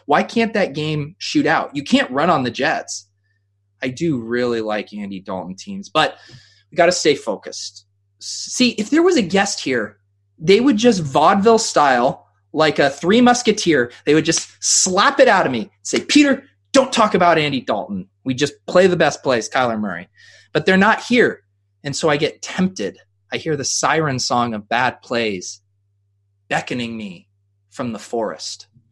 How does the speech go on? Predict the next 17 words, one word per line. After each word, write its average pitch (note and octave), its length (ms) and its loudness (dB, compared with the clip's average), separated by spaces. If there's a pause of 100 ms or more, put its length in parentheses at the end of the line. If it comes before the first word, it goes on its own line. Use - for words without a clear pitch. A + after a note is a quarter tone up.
(300)
Um, B2+ 720 -2 (760)
yes. A#2+ 320 0
All C#3 100 2
right. C3+ 200 0 (180)
Uh, D3+ 140 0
yes, E3 340 0
Locke. F#3+ 300 4
Are G#3+ 40 2
you, G3 280 0
Nicholas A#3+ 420 2
Barnes, A3+ 260 4
are G#3+ 40 2
you G3 80 2
talking B3 200 2
about G#3 220 2
Drew A3 320 2
Lock? F#4+ 340 4